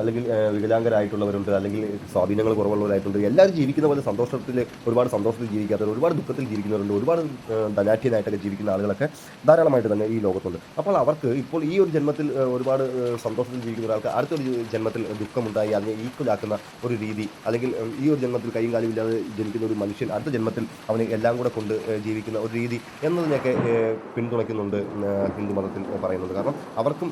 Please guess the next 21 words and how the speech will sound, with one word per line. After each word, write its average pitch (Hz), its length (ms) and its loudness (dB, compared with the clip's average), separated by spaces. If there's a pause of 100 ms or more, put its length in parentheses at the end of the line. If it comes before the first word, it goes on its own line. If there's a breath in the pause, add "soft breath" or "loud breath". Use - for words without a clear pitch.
(120)
ഏഹ്, 117 220 4
എന്ത് 113 160 -2
വേണം, 107 240 0
ഏഹ്, 107 160 0
നീതി 131 320 0
വേണം 104 260 0
എന്നൊരു 104 280 -4
രീതിയിൽ 101 280 -2
ഈ - 100 -2
ഭൂമിയിൽ 113 300 -2
അവർക്ക് 104 180 -2
അങ്ങനെ 110 220 -2
ജീവിക്കാനുള്ള 101 420 2 (320)
അവസരത്തെക്കുറിച്ച് 117 640 0
ഹിന്ദു 113 200 0
മതം 110 180 2
പറയുമ്പോഴെല്ലാം 104 520 2 (260)
ഇസ്ലാം 160 200 4
മതം 180 160 2
പറയുന്നതെന്ന് 135 340 2
വെച്ചിട്ടുണ്ടെങ്കിൽ 113 400 -2